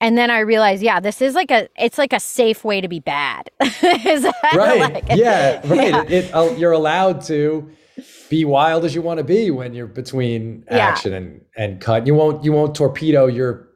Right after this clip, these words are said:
Speaker 2: whole life with your mom, and
Speaker 1: Yes.
Speaker 2: your whole survival won't get to-,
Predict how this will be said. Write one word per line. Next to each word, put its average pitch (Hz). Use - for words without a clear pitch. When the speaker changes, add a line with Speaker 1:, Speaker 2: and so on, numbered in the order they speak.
Speaker 2:
whole 120
life 120
with 123
your 117
mom, 117
and 123
Speaker 1:
Yes. 196
Speaker 2:
your 127
whole 131
survival 127
won't 107
get 101
to-, -